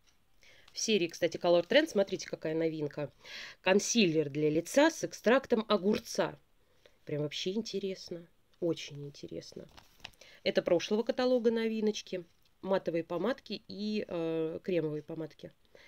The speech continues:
Но мне здесь не очень нравится оттенок. Вот самый нормальный, наверное, вот этот. Вот, который в стике представлен. Остальные какие-то очень странные. Смотрите, какая ещё одна новинка. Это тени. Тени в карандашах Avon в последнее время очень любит выпускать.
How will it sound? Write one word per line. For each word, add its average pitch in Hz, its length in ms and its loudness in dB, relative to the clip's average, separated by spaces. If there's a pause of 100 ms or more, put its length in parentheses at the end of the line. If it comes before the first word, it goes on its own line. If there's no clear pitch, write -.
(200)
Но 196 60 -2
мне 175 160 2
здесь 170 240 -8
не 165 100 0
очень 165 260 -6
нравится 156 480 -8 (600)
оттенок. 156 400 -6
Вот 160 100 -6
самый 170 200 -2
нормальный, 170 360 -4
наверное, 147 360 -10
вот 151 120 -20
этот. 143 200 -18 (500)
Вот, - 100 -20
который - 240 -18
в - 60 -18
стике - 280 -18
представлен. 143 540 -14 (380)
Остальные 170 360 -6
какие-то - 360 -10
очень 160 240 -8 (280)
странные. 143 880 -2 (760)
Смотрите, 214 360 0
какая 160 260 -2
ещё 156 220 -4
одна 147 200 -6
новинка. 160 520 -6
Это 151 200 -8
тени. 147 500 -6
Тени 185 300 -2
в - 80 -8
карандашах 165 580 -6
Avon 151 180 -2
в - 40 -12
последнее 151 420 -8
время 147 320 -6
очень 160 380 -4
любит 143 300 -8
выпускать. 143 640 -8